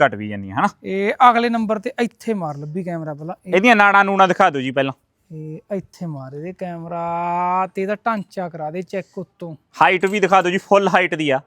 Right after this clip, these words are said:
Speaker 2: ਇਹ ਤਾਂ ਫੁੱਲ ਵੱਡੀ ਆ ਗਈਆਂ, ਪੰਜ ਸੱਤ ਤਾਂ ਉਰਲੇ ਬੰਨੇ।
Speaker 1: ਹਾਂਜੀ, ਹਾਂ।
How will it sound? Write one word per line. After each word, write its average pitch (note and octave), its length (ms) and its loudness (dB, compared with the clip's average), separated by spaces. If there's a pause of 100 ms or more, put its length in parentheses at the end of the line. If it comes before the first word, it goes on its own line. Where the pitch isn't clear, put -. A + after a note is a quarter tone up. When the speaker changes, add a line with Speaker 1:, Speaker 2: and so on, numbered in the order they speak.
(180)
Speaker 2:
ਇਹ A#3+ 80 -2
ਤਾਂ B3 80 0
ਫੁੱਲ A#3 360 -2
ਵੱਡੀ A3+ 400 -2
ਆ F3+ 160 2
ਗਈਆਂ, F#3+ 160 -4
ਪੰਜ G#3+ 220 -6
ਸੱਤ G3+ 220 -10
ਤਾਂ G3+ 120 -2
ਉਰਲੇ F#3+ 220 -4
ਬੰਨੇ। F3 140 -6
Speaker 1:
ਹਾਂਜੀ, E3 340 4
ਹਾਂ। A#2 440 2